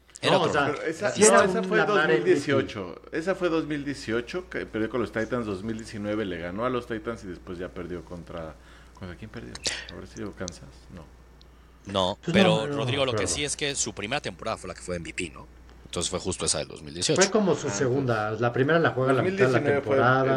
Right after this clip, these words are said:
Speaker 3: M V P, sí.
Speaker 2: y es la segunda.
Speaker 3: No, de acuerdo,
Speaker 2: Pero
Speaker 3: entonces sí fue Titans primero.
Speaker 2: Sí.
Speaker 3: Es que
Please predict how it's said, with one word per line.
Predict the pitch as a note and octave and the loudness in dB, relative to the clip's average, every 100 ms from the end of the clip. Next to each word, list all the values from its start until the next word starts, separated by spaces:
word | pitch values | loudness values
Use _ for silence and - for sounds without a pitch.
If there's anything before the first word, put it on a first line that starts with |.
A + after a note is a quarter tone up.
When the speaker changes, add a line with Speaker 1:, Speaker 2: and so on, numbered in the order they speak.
| C3 | 0
Speaker 3:
M | |
V | G2 | -4
P, | F#2+ E2+ - | -8 -12 -4
sí. | A#2 | 0
Speaker 2:
y | A2 | 2
es | A#2 | 4
la | A#2 | 4
segunda. | A#2+ A2 G2+ G2+ E2 - | 2 0 -4 -8 -12 -10
Speaker 3:
No, | B2 C3 | -2 0
de | B2 | 2
acuerdo, | A#2 | 4
Speaker 2:
Pero | C#3+ C3 B2+ | 6 6 6
Speaker 3:
entonces | B2+ B2 | 4 0
sí | C3 | -6
fue | A#2+ A#2 | -6 -4
Titans | A2 G#2 G2 E2+ | -4 -6 -8 -16
primero. | - F2+ F2 E2+ - - - - | -18 -18 -18 -20 -20 -20 -20 -4
Speaker 2:
Sí. | - | 4
Speaker 3:
Es | C3+ | 4
que | C3+ | 4